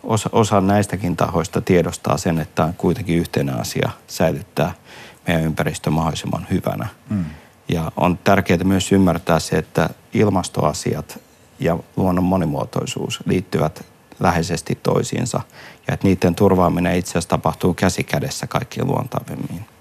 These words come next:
Speaker 2: Mm, ja tämä on globaali asia, mutta, äh, jos siirretään katseemme Suomeen, niin, niin miten tämä luonnon monimuotoisuuden katoaminen näkyisi tai jo näkyy täällä Suomessa?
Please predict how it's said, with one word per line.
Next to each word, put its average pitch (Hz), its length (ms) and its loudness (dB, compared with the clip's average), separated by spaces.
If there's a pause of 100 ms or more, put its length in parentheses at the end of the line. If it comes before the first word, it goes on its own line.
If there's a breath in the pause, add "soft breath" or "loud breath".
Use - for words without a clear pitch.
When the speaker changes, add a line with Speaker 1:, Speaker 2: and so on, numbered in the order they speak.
(200)
Speaker 2:
Mm, 107 180 2
ja 107 100 0
tämä 107 220 4
on 113 80 4
globaali 113 520 6
asia, 113 260 4
mutta, 101 280 0 (340 loud breath)
äh, 104 140 6
jos 110 240 2 (140)
siirretään 110 560 4 (220)
katseemme 110 440 2
Suomeen, 78 580 0 (380 loud breath)
niin, 98 220 2 (120)
niin 113 260 2
miten 143 300 4
tämä 104 320 4 (180)
luonnon 107 540 0
monimuotoisuuden 92 1120 0 (380 loud breath)
katoaminen 90 920 2 (360)
näkyisi 110 1000 4
tai 98 220 4
jo 107 120 2
näkyy 107 540 2
täällä 82 280 -4
Suomessa? - 540 -8